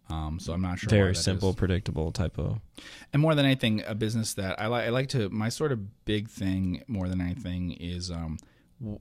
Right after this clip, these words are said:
Speaker 1: the test is what will this business look like in five years?
Speaker 2: Mm-hmm.
Speaker 1: And what would a private owner pay for that?
Speaker 2: Mm-hmm.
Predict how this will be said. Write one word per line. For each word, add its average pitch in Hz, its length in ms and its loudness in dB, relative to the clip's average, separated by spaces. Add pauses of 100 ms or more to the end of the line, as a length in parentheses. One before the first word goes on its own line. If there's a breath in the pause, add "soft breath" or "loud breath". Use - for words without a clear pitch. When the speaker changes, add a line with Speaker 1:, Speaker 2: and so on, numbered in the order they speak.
(180)
Speaker 1:
the 101 280 -6
test 107 440 -4
is 87 220 -6
what 92 300 -4
will 101 100 -4
this 101 140 -4
business 87 500 -6
look 90 240 -8
like 85 160 -6
in 92 60 -8
five 85 280 -6
years? 82 400 -8
Speaker 2:
Mm-hmm. 107 180 4 (420 loud breath)
Speaker 1:
And 107 120 0
what 101 120 0
would 101 100 -2
a - 20 -6
private 92 440 -2
owner 85 180 -4
pay 80 200 -8
for - 120 -14
that? - 260 -10
Speaker 2:
Mm-hmm. 107 260 -2